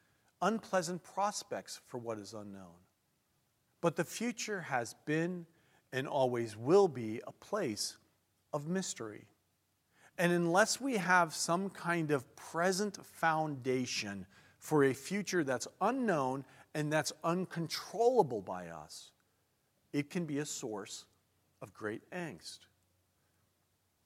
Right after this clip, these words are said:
But what about when Jesus is Lord? What about when Jesus is your Lord,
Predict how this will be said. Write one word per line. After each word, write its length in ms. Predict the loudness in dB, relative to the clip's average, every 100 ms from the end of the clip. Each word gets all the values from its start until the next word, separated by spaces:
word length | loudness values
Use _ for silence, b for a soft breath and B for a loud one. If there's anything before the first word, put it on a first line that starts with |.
| _ -20 b b b _ _ _ _ -12
But 80 | -2
what 180 | -2
about 300 | 2 2 2
when 240 | 0 -6 -6
Jesus 640 | -6 -6 -6 -10 -12 -14 -20 _ _ _ _ _ _ _ _ _ _ _
is 160 | -10 -6
Lord? 340 | -2 -2 -2
What 140 | -4 -2
about 160 | -2
when 120 | -2 -4
Jesus 360 | -6 -6 -6
is 140 | -8 -8
your 180 | -6
Lord, 320 | -6 -8 -16